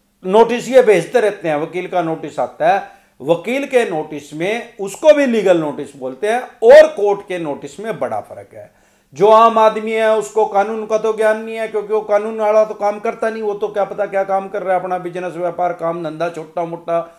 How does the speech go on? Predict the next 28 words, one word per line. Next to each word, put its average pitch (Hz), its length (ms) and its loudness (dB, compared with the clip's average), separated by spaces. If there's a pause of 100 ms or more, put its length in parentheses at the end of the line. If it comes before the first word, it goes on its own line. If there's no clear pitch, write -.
(220)
रोजगार 175 440 4
कर 196 160 -2
रहा 190 160 2
है 185 120 4
या 170 140 4
जॉब 170 300 -2
कर 202 120 -4
रहा 185 140 0
है, 180 100 0
उसको 170 280 -12
पता - 280 -16
नहीं - 140 -20
है। - 100 -20 (540)
वो 208 200 8
जो 233 200 8
वकील 196 340 0
का 240 180 4
नोटिस 180 380 -6
आता 151 300 0
है 214 140 6
उसको 214 380 2
ही 175 180 2
कोर्ट 165 260 -4
का 120 140 -8
नोटिस 110 360 -20
समझ 107 180 -20
लेता - 360 -20
है। - 120 -20